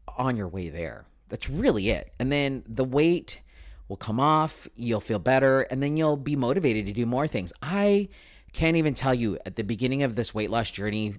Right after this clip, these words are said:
uh, back in February of this year, when I was gonna start the intermittent fast, I can't even tell you, like, I was just not feeling motivated. And then I started doing the fast, and I got into a routine,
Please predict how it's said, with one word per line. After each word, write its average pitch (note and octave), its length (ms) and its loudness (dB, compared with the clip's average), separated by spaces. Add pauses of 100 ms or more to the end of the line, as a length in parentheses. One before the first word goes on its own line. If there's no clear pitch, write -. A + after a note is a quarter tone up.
uh, F#2+ 220 -6
back G2 240 -4
in F#2+ 180 -4
February A#2+ 800 0
of A#2 80 0
this B2+ 220 -2
year, B2+ 240 -2
when A#2 240 -6
I G#2 120 0
was G2 220 -4
gonna G#2 200 -4
start A2 260 -4
the A2 80 0
intermittent G#2 400 -4
fast, A2 280 0 (640)
I - 80 -2
can't G#3+ 200 2
even C3+ 160 2
tell A2+ 240 0
you, G2+ 260 0
like, F#2+ 340 -4
I D#3+ 420 2
was B2+ 220 0
just - 180 -6
not G2+ 200 -4
feeling F#2+ 300 -6
motivated. D3 1040 4 (560)
And D3+ 160 -4
then G#3 180 2
I G3 120 4
started D#3+ 440 2
doing C3 400 2
the C3 100 2
fast, F#2+ 760 -2 (100)
and C#3 560 -4 (380)
I C3+ 80 -2
got A2+ 220 -2
into C#3 260 -4
a F3 40 0
routine, A2+ 580 -2